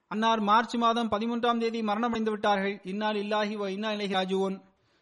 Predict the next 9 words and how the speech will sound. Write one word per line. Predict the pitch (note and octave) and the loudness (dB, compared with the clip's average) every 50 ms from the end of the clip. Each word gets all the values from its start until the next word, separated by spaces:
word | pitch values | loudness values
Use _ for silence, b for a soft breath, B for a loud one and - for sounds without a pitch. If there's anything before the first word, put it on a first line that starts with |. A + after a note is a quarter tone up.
| _ _ _ | _ _ _
அன்னார் | - F3+ G3 G#3+ A3 A3+ A3 A3 | -6 -4 -2 0 2 4 2 2
ஆயிரத்தி | F#3+ G3 G#3 A#3 B3 A#3 A3 B3+ A#3+ | 2 2 2 2 2 0 -2 -2 -2
தொள்ளாயிரத்தி | G#3+ A3+ A3+ A#3 A3+ A3+ A#3 | 0 2 2 2 0 0 -2
முப்பத்தி | G#3+ G#3+ G#3 G#3 A#3 A3+ A3 A3+ A3 | -4 -4 -4 -2 -4 -4 -2 -2 -2
மூன்று, | G#3+ A3 A#3 A#3 A3 A3+ A3+ | -2 -2 -2 -2 0 0 0
முப்பத்தி | G#3+ G#3+ G3+ - A3+ A3 A3 A3 | -2 -2 -4 -4 -4 -4 -2 -2
நான்காம் | G#3 G#3 G#3 G#3+ A3 A3+ A3 G#3+ G#3+ | 0 0 0 0 0 2 2 2 2
ஆண்டு | G#3 G#3 G#3 G#3 G#3 G3+ G#3 - - | 2 2 2 0 -2 -2 -4 -6 -4
தன்சானியாவின் | F3+ F#3+ G#3 G3+ A3 A3+ A#3 A3+ A3+ A#3 A3+ A3+ A3 A3+ A3 G#3+ - - | -4 -2 -2 0 0 0 0 0 0 0 0 0 0 -2 -4 -6 -8 -14